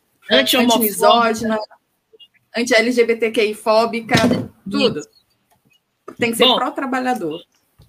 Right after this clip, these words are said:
Speaker 1: quantos anos nós ficamos com o auditório Jarbas Passarinho na Universidade Federal do Maranhão, né, Micael? Felizmente,
Speaker 2: Absurdo.
Speaker 1: algumas coisas começam a mudar. Essa fala da Gerlane é muito importante,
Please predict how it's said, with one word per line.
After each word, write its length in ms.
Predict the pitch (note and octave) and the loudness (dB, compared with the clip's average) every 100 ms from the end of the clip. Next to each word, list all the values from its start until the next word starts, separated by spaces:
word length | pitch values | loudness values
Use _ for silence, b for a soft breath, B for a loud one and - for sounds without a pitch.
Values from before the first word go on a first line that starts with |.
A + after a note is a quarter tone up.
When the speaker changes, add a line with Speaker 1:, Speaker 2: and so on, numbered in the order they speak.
| _ _ _ _ - | _ _ _ _ -2
Speaker 1:
quantos 500 | D4+ F4 D#4+ C4 C4 | -2 0 0 2 4
anos 520 | C4 B3 A3+ - - | 4 2 0 0 -2
nós 240 | A3 A3+ | -2 -4
ficamos 400 | A3+ G#3 A3 A3 | -4 -6 -6 -4
com 100 | - | -4
o 40 | A3 | -4
auditório 680 | G#3+ G#3+ - G#3 G#3 G3+ | -4 -6 -2 -2 0 -2
Jarbas 580 | G3+ B3+ C#4 B3 A#3+ - | 0 0 0 -4 -6 -6
Passarinho 600 | - A#3 - G3 G3 G3 | -6 -6 -6 -8 -8 -10
na 80 | F#3 | -10
Universidade 640 | F3+ F3+ F3+ - F3 F3 | -10 -8 -8 -6 -8 -10
Federal 360 | G3 F3 E3+ E3+ | -12 -10 -10 -10
do 80 | E3 | -12
Maranhão, 440 | E3 D#3+ D#3+ D#3+ | -12 -10 -12 -12
né, 160 | E3+ G3+ | -10 -10
Micael? 420 | F#3 F3 D#3+ D#3 | -10 -10 -10 -10
Felizmente, 880 | - G#3 G#3 G3 G3+ A3+ - A#3+ | -10 -10 -8 -6 -4 -4 -4 -4
Speaker 2:
Absurdo. 480 | A#3+ - _ - - b b - | -6 -10 _ -18 -18 b b -12
Speaker 1:
algumas 260 | G#3+ G#3+ | -8 -8
coisas 320 | - G#3+ A3 | -6 -6 -4
começam 500 | - A3 G#3+ G#3 - | -6 -6 -4 -4 -2
a 60 | G#3+ | -2
mudar. 340 | A#3 A#3+ F#3+ F3 B - | -2 -4 -4 -6 B -8
Essa 260 | B3 B3 B3+ | -4 0 -2
fala 220 | C4 C4 | 0 -2
da 160 | A#3 A#3 | 0 -2
Gerlane 400 | A#3 A3+ A#3 C4 | 0 -2 0 0
é 40 | |
muito 420 | B3 A#3 D4+ - | 0 0 0 0
importante, 840 | A#3+ F#3+ F3+ - A3+ A#3+ G#3 - | -4 -6 -10 -6 -4 -2 -2 -6